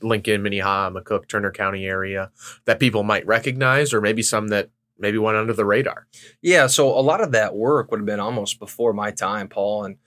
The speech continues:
Speaker 2: and Ty and Ben, uh, did a lot of, um, finisher barn, hog finishing barns that have been up primarily in the Sioux Metro area when, when people have been looking to diversify their,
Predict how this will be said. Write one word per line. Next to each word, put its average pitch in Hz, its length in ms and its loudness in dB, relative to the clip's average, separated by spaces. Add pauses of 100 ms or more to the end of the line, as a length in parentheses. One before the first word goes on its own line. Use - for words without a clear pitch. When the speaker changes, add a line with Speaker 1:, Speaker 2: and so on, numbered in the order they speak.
(280)
Speaker 2:
and 104 160 -4
Ty 98 300 0
and 98 140 -6
Ben, 104 320 -4 (280)
uh, 92 280 0
did 113 140 0
a 117 60 2
lot 104 300 2
of, 95 440 -4
um, 85 320 -12 (100)
finisher 131 280 0
barn, 92 220 -8
hog 113 240 0
finishing 101 400 -8
barns 87 560 -8
that 98 300 -6
have 95 160 -6
been 98 280 -8
up 101 240 -6
primarily 117 560 -2
in 104 100 -6
the 98 80 -8
Sioux 107 200 -4
Metro 101 340 -8
area 95 440 -6
when, 95 180 -14
when 101 160 -14
people 101 300 -8
have 98 80 -4
been 98 140 -6
looking 98 220 -10
to 101 60 -8
diversify 98 720 -6
their, 95 260 -10